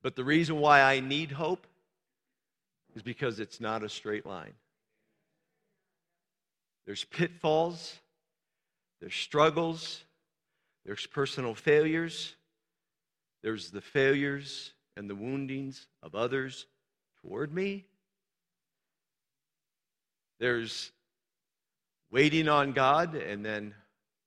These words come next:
waiting some more and then waiting some more and then waiting more. There's loss.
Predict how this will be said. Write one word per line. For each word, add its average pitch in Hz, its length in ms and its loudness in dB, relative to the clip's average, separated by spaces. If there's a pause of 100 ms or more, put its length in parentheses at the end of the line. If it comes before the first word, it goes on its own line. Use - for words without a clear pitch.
(180)
waiting 110 380 -8
some - 220 -20
more 143 600 -2
and 82 140 -16
then 85 240 -16 (880)
waiting 95 340 -12
some 90 220 -20
more 131 560 -4 (240)
and 92 140 -20
then 90 180 -16 (140)
waiting 98 460 -10 (1300)
more. 127 420 -12 (4000)
There's - 220 -20
loss. 139 720 2